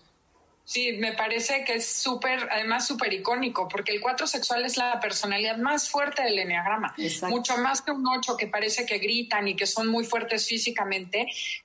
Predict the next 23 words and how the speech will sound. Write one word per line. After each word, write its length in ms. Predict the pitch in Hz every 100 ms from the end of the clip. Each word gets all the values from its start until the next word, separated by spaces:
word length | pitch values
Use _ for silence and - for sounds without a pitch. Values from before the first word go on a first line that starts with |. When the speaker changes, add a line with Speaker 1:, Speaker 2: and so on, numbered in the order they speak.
| -
Speaker 1:
La 260 | 214 214
pasión 520 | 233 220 - 254 254 262
del 220 | 269 240
cuatro 300 | 233 226 233
sexual 520 | 226 202 - 196 202
es, 300 | 214 214 -
es 220 | 220 226 247
hasta 280 | 240 -
el 120 | 185 180
final. 520 | 202 190 185 165 - - - - _ 214
No 340 | 226 240 247
hay 260 | 247 254 254
límite 580 | 240 247 247 247 247 233
para 260 | 226 190
la 140 | 185 180
venganza, 560 | 185 202 214 214 220
no 100 | 214
hay 240 | 208 208 208
límite 340 | 233 240 220
para 220 | 196 185
el 80 | 180
amor, 380 | 175 190 214 214
para 200 | 208